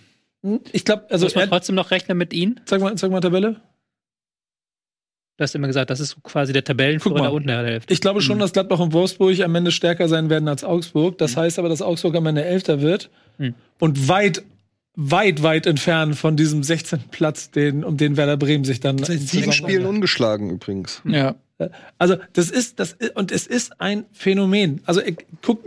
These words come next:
Speaker 1: guckt mir, guckt mir, guckt hier, ihr, ihr, ihr Experten, guckt euch diese Mannschaft an.
Speaker 3: Mhm.
Speaker 1: Sagt, sagt mir, warum ist die jetzt so viel krasser als alles andere, was da rumsteht? Und was sind diese paar fünf Prozent mehr, die sie machen? Es kann nur das sein, was ich in diesem Spiel gesehen habe.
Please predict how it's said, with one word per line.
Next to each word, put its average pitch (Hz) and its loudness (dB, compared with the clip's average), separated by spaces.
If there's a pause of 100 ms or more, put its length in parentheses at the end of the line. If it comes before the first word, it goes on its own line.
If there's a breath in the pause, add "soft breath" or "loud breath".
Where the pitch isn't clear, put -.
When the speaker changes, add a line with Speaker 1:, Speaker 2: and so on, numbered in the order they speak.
Speaker 1:
guckt 247 0
mir, 233 2
guckt 226 -2
mir, 196 2
guckt 185 -6
hier, 175 2
ihr, 285 0
ihr, 190 2 (120)
ihr 277 4
Experten, 180 -2 (380 loud breath)
guckt 262 0
euch 202 4
diese 180 2
Mannschaft 180 -2
an. 127 -8 (120)
Speaker 3:
Mhm. 160 -4
Speaker 1:
Sagt, 202 0
sagt 202 2
mir, 233 4
warum 196 2
ist 214 0
die 208 2
jetzt 208 2
so 220 0
viel 214 -4
krasser 214 -2
als 196 -2
alles 185 -2
andere, 190 0
was 175 0
da 175 0
rumsteht? 180 0
Und 165 2
was 233 2
sind 277 -2
diese 196 0
paar 190 0
fünf 190 -4
Prozent 170 -2
mehr, 165 2
die 151 0
sie 156 0
machen? 170 -2 (220 loud breath)
Es 214 0
kann 359 -2
nur 277 2
das 233 0
sein, 233 0
was 220 0
ich 196 0
in 208 2
diesem 196 0
Spiel - -8
gesehen 147 0
habe. 135 -4